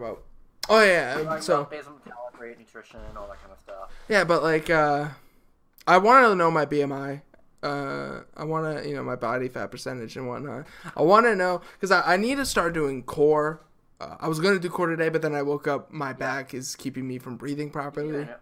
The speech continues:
Speaker 2: like, one of those fancy scales will, like, give you an, not a hundred. For instance,
Speaker 1: I, I,
Speaker 2: my
Speaker 1: I just, I
Speaker 2: scale
Speaker 1: just bought a scale. That's the thing, is I just bought a
Speaker 2: Yeah.
Speaker 1: scale. Uh, it's nice, it's
Speaker 2: You
Speaker 1: just,
Speaker 2: can
Speaker 1: but it just tracks my weight, which is all I
Speaker 2: you can
Speaker 1: really want.
Speaker 2: calculate, like, try to estimate it too.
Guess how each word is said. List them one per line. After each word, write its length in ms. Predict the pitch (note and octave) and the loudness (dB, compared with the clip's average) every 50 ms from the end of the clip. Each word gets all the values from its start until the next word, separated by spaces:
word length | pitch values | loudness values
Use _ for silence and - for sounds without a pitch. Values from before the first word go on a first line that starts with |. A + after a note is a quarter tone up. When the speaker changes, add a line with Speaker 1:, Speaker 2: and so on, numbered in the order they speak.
| _ - - - - | _ -20 -20 -18 -16
Speaker 2:
like, 160 | B2 A#2 - | -16 -16 -12
one 120 | B2 B2+ | -14 -12
of 40 | A#2+ | -12
those 140 | A#2+ A2+ - | -12 -14 -16
fancy 580 | - - G#2+ G#2+ G#2+ - - A2 G2+ G2 G2 | -18 -20 -18 -18 -18 -20 -20 -20 -20 -20 -20
scales 480 | G2+ _ - _ G2+ F#2+ F#2+ F#2+ F#2 - _ _ _ _ | _ _ -20 _ -18 -18 -18 -18 -18 -20 _ _ _ _
will, 240 | A#2 A#2 A#2+ - - | -20 -20 -20 -20 -16
like, 180 | B2 A2+ - _ | -18 -18 -18 _
give 140 | A#2+ A2 G#2+ | -20 -20 -18
you 120 | A2 G#2 | -18 -20
an, 60 | F#2+ - A2 G#2+ - _ _ _ _ _ _ _ _ - | -20 -18 -18 -18 -20 _ _ _ _ _ _ _ _ -10
not 140 | C3+ C3+ B2 | -6 -6 -6
a 40 | A2 | -6
hundred. 200 | - G#2+ G#2+ - _ _ _ _ _ _ _ _ _ _ _ _ _ _ _ _ _ _ _ | -6 -10 -12 -12 _ _ _ _ _ _ _ _ _ _ _ _ _ _ _ _ _ _ _
For 140 | - E3 E3 | -16 -14 -14
instance, 220 | C#3 A#2+ _ _ _ _ _ _ _ - | -14 -16 _ _ _ _ _ _ _ -4
Speaker 1:
I, 140 | F#3 G#3+ A#3+ B3+ B3 B3 C#4 | -2 -2 -2 -2 -2 -2 -2
I, 20 | D4 | -2
Speaker 2:
my 200 | - - - B3+ | -2 0 2 2
Speaker 1:
I 40 | C#4 | 2
just, 220 | C4+ D4+ - D#4 | 2 -2 -6 -2
I 140 | C#4+ A3+ B3+ | 2 4 4
Speaker 2:
scale 60 | B3 | 4
Speaker 1:
just 180 | - C4 A#3 - | 2 0 -2 -2
bought 160 | G3+ F#3 F3 D#3+ | 0 0 0 -2
a 20 | D3+ | -4
scale. 340 | - - C3 - - - - | -8 -10 -12 -12 -14 -14 -10
That's 180 | D3+ E3+ E3+ | -8 -8 -6
the 80 | - D3+ | -8 -8
thing, 180 | C#3+ C#3 B2+ A#2+ | -10 -10 -12 -12
is 120 | C3 C3 | -12 -10
I 140 | D3 D3+ D3 | -6 -6 -6
just 240 | D3 D3+ C#3+ - - | -4 -6 -8 -8 -10
bought 140 | B2+ A#2+ | -12 -12
a 0 | |
Speaker 2:
Yeah. 60 | A#2+ - | -10 -12
Speaker 1:
scale. 320 | - - A2+ G2 - - _ _ _ - | -12 -12 -12 -14 -16 -18 _ _ _ -16
Uh, 60 | - C#3+ | -12 -10
it's 320 | C#3 C3 D3+ G3+ G3+ - | -8 -6 -6 -6 -4 -2
nice, 360 | D4 B3 A#3 A#3 B3 B3+ - | 2 2 4 2 2 -2 -4
it's 160 | A#3+ G3 - | -6 -6 -6
Speaker 2:
You 40 | - | -6
Speaker 1:
just, 100 | E3 - | -10 -6
Speaker 2:
can 140 | G3+ F3+ E3+ | -4 -4 -4
Speaker 1:
but 40 | E3 | -4
it 80 | F3 | -6
just 300 | E3 - D#3+ D#3+ - - | -8 -8 -10 -10 -10 -14
tracks 320 | - E3+ D3 - B2+ - - | -12 -8 -8 -8 -8 -10 -14
my 140 | A2+ E2 G2+ | -16 -14 -14
weight, 280 | - - - - - | -14 -14 -16 -16 -12
which 160 | - E3 D#3+ | -12 -10 -8
is 80 | E3 E3 | -4 0
all 120 | F3 F#3+ | 2 4
I 60 | G3 E3+ | 4 4
Speaker 2:
you 40 | D3+ | 2
can 60 | C#3 A2+ | -2 -6
Speaker 1:
really 120 | G#2+ - | -10 -8
want. 120 | B2 A#2 A2 | -8 -8 -8
Speaker 2:
calculate, 220 | - - D3+ _ _ _ - - - | -8 -14 -20 _ _ _ -20 -20 -18
like, 160 | G#2 G2 _ | -18 -18 _
try 140 | - G#2+ G2+ | -14 -14 -14
to 100 | - F#2+ | -14 -14
estimate 300 | F#2 _ _ _ G2 F#2+ | -18 _ _ _ -20 _
it 120 | _ _ _ | _ _ _
too. 160 | _ A2+ - | _ -20 -20